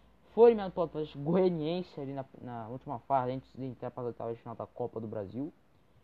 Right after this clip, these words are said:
A diretoria do Fluminense insistiu, "Vamos manter o cara, vamos manter o cara." E manteve, e o Fluminense, com o elenco que tem, pela capacidade que tem, que está no G quatro, quem diria?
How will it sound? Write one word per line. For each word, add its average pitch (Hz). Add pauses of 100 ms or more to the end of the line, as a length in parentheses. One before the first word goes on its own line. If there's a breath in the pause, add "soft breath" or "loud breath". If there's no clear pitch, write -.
(460)
A -
diretoria 127
do 131
Fluminense 135
insistiu, 127
"Vamos 139
manter 165
o 190
cara, 147
vamos 113
manter 175
o 185
cara." 131 (100)
E 160
manteve, 151
e 135
o 151
Fluminense, - (220)
com 262
o 269
elenco 247
que 202
tem, 175 (480)
pela 208
capacidade 202
que 180
tem, 156
que 170
está -
no 165
G 156
quatro, 139
quem 208
diria? 151